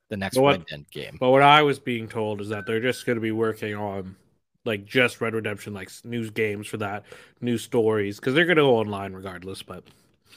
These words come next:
Speaker 2: like, even the new G T I D L C, G T, G T A five D L C. Learn how to speak, Alex. Like, relax. Um, but, uh,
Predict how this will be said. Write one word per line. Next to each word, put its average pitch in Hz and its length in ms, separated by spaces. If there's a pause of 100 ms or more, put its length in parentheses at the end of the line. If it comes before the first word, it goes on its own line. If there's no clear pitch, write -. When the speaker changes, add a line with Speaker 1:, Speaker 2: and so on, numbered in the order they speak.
(360)
Speaker 2:
like, 117 100
even 120 180
the 120 80
new 117 220
G 110 160
T 120 160
I 110 140
D 110 220
L 104 140
C, - 180
G 117 140
T, 107 120 (320)
G 117 200
T 113 300
A 107 200
five 104 380 (460)
D 107 120
L 101 140
C. 120 260
Learn 104 200
how 107 80
to 107 100
speak, - 300
Alex. 110 360
Like, 104 200
relax. 151 760 (480)
Um, 117 540 (1600)
but, 117 320
uh, 110 440